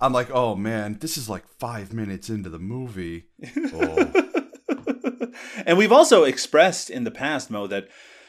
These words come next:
Speaker 2: we, or at least I'll say, I'll just speak for myself here. I get a little irritated when a movie tries to be down on itself and to say that it sucks and
Speaker 1: Right,
Speaker 2: that, you know,
Speaker 1: right.
Speaker 2: you're an idiot for watching this piece of junk. And it's like,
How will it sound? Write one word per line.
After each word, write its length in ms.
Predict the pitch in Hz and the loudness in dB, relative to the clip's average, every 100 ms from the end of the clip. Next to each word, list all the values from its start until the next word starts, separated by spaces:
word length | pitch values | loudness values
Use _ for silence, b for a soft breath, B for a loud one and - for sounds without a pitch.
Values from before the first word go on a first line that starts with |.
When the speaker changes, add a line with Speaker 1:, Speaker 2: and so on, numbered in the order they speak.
| b - | b -6
Speaker 2:
we, 560 | 160 233 240 208 - _ _ _ - | -2 2 2 0 -8 _ _ _ -2
or 200 | 190 196 | 0 2
at 80 | 220 | 2
least 180 | 226 202 | 4 6
I'll 100 | 165 | 6
say, 300 | - 147 123 | 6 4 6
I'll 140 | 147 | 2
just 200 | 160 - | 2 -4
speak 220 | - 143 | 0 -2
for 100 | 127 | -2
myself 380 | 113 104 127 113 | -6 -4 -2 -2
here. 200 | 101 95 - | -4 -6 -2
I 100 | 175 | 4
get 120 | 220 | 6
a 40 | 180 | 6
little 240 | 160 151 | 4 2
irritated 580 | 139 131 139 139 131 135 | 4 4 2 0 0 0
when 140 | 117 117 | -2 -4
a 60 | |
movie 400 | 117 123 120 135 | -2 -2 0 -4
tries 640 | 127 - 117 120 123 120 | -4 -6 -6 -4 -6 -8
to 540 | - - 117 110 107 - _ 113 | -10 -8 -6 -6 -8 -16 _ -10
be 140 | 131 117 | -10 -4
down 300 | 110 110 110 | -2 -2 -4
on 140 | 117 | -6
itself 340 | 120 117 120 | -4 -2 -4
and 80 | 107 | -6
to 60 | 98 | -10
say 260 | - 107 104 | -6 -6 -4
that 140 | 104 | -6
it 140 | 101 | -6
sucks 460 | - 110 101 - - | -6 -2 -4 -4 -6
and 100 | 110 | -4
Speaker 1:
Right, 120 | 101 95 | -2 -4
Speaker 2:
that, 80 | 90 | -4
you 60 | 92 | -6
know, 160 | 87 82 | -6 -6
Speaker 1:
right. 80 | |
Speaker 2:
you're 160 | 80 117 | -2 -2
an 80 | 110 | -2
idiot 320 | 131 120 113 107 | -2 -2 -4 -4
for 140 | 127 | -2
watching 380 | 113 107 - 110 | -2 -2 -6 -8
this 120 | 110 | -10
piece 280 | - 107 113 | -12 -12 -12
of 60 | |
junk. 260 | 92 107 120 | -10 -10 -8
And 80 | 123 | -8
it's 120 | 123 | -2
like, 220 | 131 123 | -4 -4